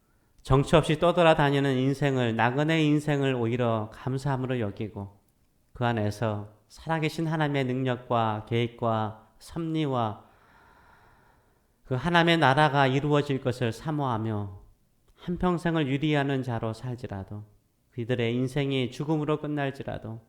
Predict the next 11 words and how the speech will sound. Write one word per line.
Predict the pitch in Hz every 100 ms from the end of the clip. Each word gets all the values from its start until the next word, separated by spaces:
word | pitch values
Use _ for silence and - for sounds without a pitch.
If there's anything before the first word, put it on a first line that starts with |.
| _ _ _ _
"하나님의 | - 156 165 160 156
뜻이 | 156 -
이루어지면 | 135 139 127 127 120 120 110
나의 | 107 127 135
모든 | 123 123
것을 | 127 117 123
주 | -
앞에 | 117 117 113 107 117 -
드린다"라고 | 131 131 127 127 120 107 - 110
고백하는 | - 117 113 110 110
자들은 | 107 95 104 104